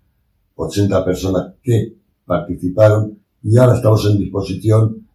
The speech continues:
de estar entre ciento cincuenta y doscientas personas. Para ello vamos a empezar a hacer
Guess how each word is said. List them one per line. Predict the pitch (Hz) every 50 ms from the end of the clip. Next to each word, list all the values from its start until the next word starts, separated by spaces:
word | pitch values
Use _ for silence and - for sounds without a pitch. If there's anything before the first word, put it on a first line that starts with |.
| _ _
de | - 95 98 98 101 101 101
estar | - - 87 - - 107 104 101
entre | 95 95 92 92 95 92 90 87
ciento | - 107 107 101 - 87 80
cincuenta | - 90 90 - 98 98 95 90 - 92 92
y | 90 85
doscientas | - 92 - - - 73 - - 87 90 - -
personas. | - - - - - - - - - - - _ _ _ _ _ _ _ _ _ _ _ _ _ _ _ _ _ _
Para | - 107 117 127 139
ello | 151 151 156 160 160 - - - - - - _ _ -
vamos | - 127 139 143 139 135 127
a | 120 110
empezar | 110 107 95 87 - 120 123 127 120 120 -
a | - 107 -
hacer | - - 123 123 120 123 120 -